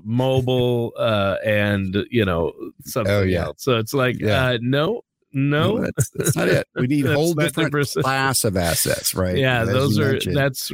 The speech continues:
Speaker 1: yeah, there's stocks that are at risk, and then there are principal protected assets where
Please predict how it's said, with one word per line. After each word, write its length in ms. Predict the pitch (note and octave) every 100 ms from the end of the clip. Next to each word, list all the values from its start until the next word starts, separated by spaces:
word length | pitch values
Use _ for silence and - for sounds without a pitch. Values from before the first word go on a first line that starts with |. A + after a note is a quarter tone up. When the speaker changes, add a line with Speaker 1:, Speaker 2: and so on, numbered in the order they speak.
| - -
Speaker 1:
yeah, 420 | C3+ G#2 C#2+ G1+ -
there's 240 | C3+ A#2+ -
stocks 600 | - E3+ D#3+ D3+ - -
that 180 | A#2+
are 280 | A2+ A2+ G#2+ -
at 220 | A#2+ -
risk, 480 | C#3+ G#3+ B2 - -
and 220 | C3 B2
then 140 | C3 B2+
there 160 | B2
are 100 | A2+
principal 640 | - - B2+ - A2 A#2 -
protected 600 | G2 - F#2 - G2+ D#2
assets 500 | D2+ E2 F2+ C#2+ -
where 280 | G#2+ G2